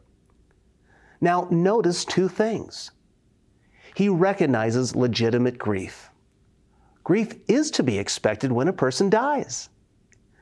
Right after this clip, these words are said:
It's tragic when the person dies apart from Christ. But much like when friends separate or a child departs for college,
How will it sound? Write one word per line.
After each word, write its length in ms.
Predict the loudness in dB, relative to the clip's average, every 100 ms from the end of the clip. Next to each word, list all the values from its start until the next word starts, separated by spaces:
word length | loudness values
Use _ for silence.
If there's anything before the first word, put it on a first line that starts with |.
| _ _ _
It's 280 | -2 -2 -4
tragic 500 | -4 -2 0 0 0
when 140 | 2 2
the 80 |
person 460 | 0 -2 -2 -2 -2
dies 340 | 0 0 -2
apart 340 | -4 -2 -2 -4
from 140 | -10
Christ. 560 | -8 -8 -8 -10 -16 -20 _ _ _ _ _ _ _ _ _ _ -20 -20 -2
But 220 | -2 0
much 360 | 0 0 -2 -2
like 440 | 0 -2 -6 -6
when 180 | -2 -2
friends 380 | -2 0 0 0
separate 720 | 0 -2 -2 -2 -4 -6 -16 _ _ _ _ _ _ _ _
or 140 | 0 0
a 80 |
child 320 | 0 0 0 0
departs 400 | -2 -2 -2 -2
for 140 | -4
college, 640 | 0 0 0 -4 -10 -14